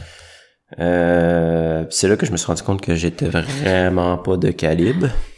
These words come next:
J'ai quand même <laughs> sorti des... Tu sais, j'ai fait mes standards nationaux, euh, à la brasse, pour ceux qui connaissent ça, le deux cents mètres brasse, c'était, c'était ma spécialité. J'avais des finales, tu sais, c'était, c'était correct, euh, mais c'est ça, de,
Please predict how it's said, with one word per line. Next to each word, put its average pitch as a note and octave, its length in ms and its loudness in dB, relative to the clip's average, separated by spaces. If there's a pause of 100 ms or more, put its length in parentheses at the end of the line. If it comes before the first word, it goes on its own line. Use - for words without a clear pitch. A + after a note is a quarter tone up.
(720)
J'ai G#2+ 480 -2
quand C3 220 6
même D#3 100 2
<laughs> - 0 -
sorti - 500 -6
des... G#2 300 4
Tu - 40 -8
sais, D3 80 4
j'ai A2 120 0
fait C#3+ 140 2
mes C#3 120 2
standards A#2 360 4
nationaux, A#2 640 2
euh, F#2+ 520 0 (160)
à F#2 100 -2
la F#2 100 4
brasse, F#2+ 400 2
pour - 120 -6
ceux - 120 -8
qui - 60 -10
connaissent F#2 380 2
ça, A#2+ 100 0
le A#2+ 120 -2
deux F#2+ 120 0
cents G#2 200 -4
mètres G2 180 -2
brasse, F#2+ 360 -2
c'était, F2+ 220 -2
c'était - 140 -4
ma D3+ 120 -6
spécialité. G2 720 -6 (520)
J'avais - 180 -10
des A2 120 -4
finales, D#2+ 760 -2
tu F#2 220 -4
sais, - 60 -14 (260)
c'était, G2+ 160 -6
c'était E3 140 -4
correct, C#3 460 0
euh, G2 240 4 (1500)
mais A2+ 560 2
c'est A2+ 140 0
ça, F#2+ 200 -2
de, F2+ 360 -4